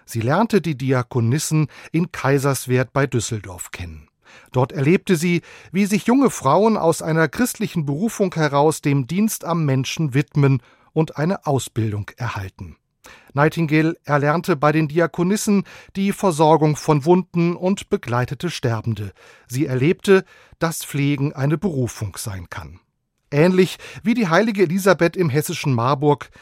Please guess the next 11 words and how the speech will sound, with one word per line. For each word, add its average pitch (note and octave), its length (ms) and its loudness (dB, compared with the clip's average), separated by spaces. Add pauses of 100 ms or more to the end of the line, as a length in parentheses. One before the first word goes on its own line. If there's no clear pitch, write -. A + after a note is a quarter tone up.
(180)
bei C3+ 120 -2
der C3 140 -2
Gründung D3+ 580 2
des C#3+ 300 -2
ersten C3 480 -6
Krankenhauses D#3+ 840 0 (300)
war B3 240 2
es - 80 -4
das - 220 -4
christliche D#3 500 -4
Menschenbild, C3+ 720 0